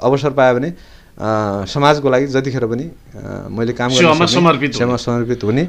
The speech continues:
Speaker 2: अब अन्तिममा के भन्न चाहनुहुन्छ धनबहादुर कलेलजी? तपाईँ यो गौरी गङ्गा नगरपालिका वडा नम्बर आठमा अवस्थित शिवशक्ति सामुदायिक वनको अध्यक्ष हुनुहुन्छ। तपाईँ यो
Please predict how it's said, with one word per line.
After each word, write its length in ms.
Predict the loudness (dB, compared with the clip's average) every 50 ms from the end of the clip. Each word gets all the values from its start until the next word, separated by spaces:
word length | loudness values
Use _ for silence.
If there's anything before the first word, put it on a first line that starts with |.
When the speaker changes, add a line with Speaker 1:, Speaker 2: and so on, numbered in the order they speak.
| 0 2
Speaker 2:
अब 100 | 4 4
अन्तिममा 440 | 4 4 4 2 2 2 4 2 2
के 160 | 4 4 4
भन्न 240 | 4 4 4 4 4
चाहनुहुन्छ 400 | 4 4 4 4 4 4 4 4
धनबहादुर 440 | 4 4 4 6 6 4 4 2
कलेलजी? 360 | 0 2 2 2 2 2 0 0
तपाईँ 360 | 0 2 2 4 4 4 4
यो 280 | 4 2 0 0 0 2
गौरी 220 | 2 2 4 2
गङ्गा 280 | 2 0 0 0 0 0
नगरपालिका 500 | 0 0 0 0 0 0 0 0 0 0
वडा 160 | 2 2 2
नम्बर 200 | 2 0 0 -2
आठमा 420 | 0 2 2 2 2 0 0 0
अवस्थित 460 | 0 0 0 -2 -4 -4 -6 -10 -8 -6
शिवशक्ति 560 | -4 -2 0 0 0 -2 -4 -6 -4 -4 -2
सामुदायिक 440 | 0 0 0 0 2 0 0 0 0
वनको 220 | -2 -2 0 0
अध्यक्ष 320 | 0 0 0 0 0 0
हुनुहुन्छ। 340 | 0 0 0 0 -2 -2 -4
तपाईँ 380 | -6 -6 -6 -6 -6 -4 -4 -4
यो 260 | -4 -4 -4 -6